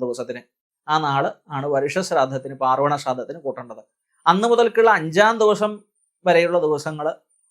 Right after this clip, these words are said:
വളരെ പ്രാധാന്യമുള്ളതാണ്. ആ അഞ്ചാം ദിവസം ഒഴിവാക്കുക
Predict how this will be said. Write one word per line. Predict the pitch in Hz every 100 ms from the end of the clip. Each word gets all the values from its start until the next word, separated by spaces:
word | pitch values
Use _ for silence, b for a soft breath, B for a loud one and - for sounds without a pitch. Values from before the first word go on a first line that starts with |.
| _
വളരെ | 143 151 147
പ്രാധാന്യമുള്ളതാണ്. | 139 131 143 156 151 151 143 143 -
ആ | 170 156
അഞ്ചാം | 147 156 196 208
ദിവസം | 180 180 196 -
ഒഴിവാക്കുക | 156 156 170 165